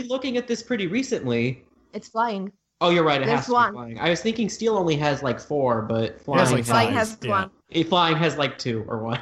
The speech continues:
Speaker 2: <laughs>
Speaker 3: Yeah,
Speaker 1: No,
Speaker 3: it
Speaker 1: flying
Speaker 3: fly-
Speaker 1: has one.
Speaker 3: Flying has one.
Speaker 2: Well, no, I
Speaker 3: Yeah.
Speaker 2: mean, you,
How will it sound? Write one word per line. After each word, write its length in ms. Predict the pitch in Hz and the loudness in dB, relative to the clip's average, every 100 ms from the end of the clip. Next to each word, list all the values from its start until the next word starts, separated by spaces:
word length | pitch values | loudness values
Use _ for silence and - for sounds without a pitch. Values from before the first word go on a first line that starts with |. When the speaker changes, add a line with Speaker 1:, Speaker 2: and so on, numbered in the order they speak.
| - | -10
Speaker 2:
<laughs> 160 | _ - | _ -6
Speaker 3:
Yeah, 220 | 135 120 - | -4 -2 -2
Speaker 1:
No, 120 | 277 | -4
Speaker 3:
it 60 | - | 0
Speaker 1:
flying 160 | 269 | 2
Speaker 3:
fly- 120 | - 240 | 4 4
Speaker 1:
has 180 | 226 - | 0 -2
one. 360 | 226 185 185 _ _ - | -2 -2 -10 _ _ -10
Speaker 3:
Flying 260 | - 151 143 | -2 0 0
has 180 | 131 110 | -2 -4
one. 140 | 113 | 0
Speaker 2:
Well, 160 | 277 269 | 4 4
no, 140 | 262 | 4
I 80 | 233 | 4
Speaker 3:
Yeah. 60 | 240 | 2
Speaker 2:
mean, 100 | 240 | 0
you, 140 | 233 | 0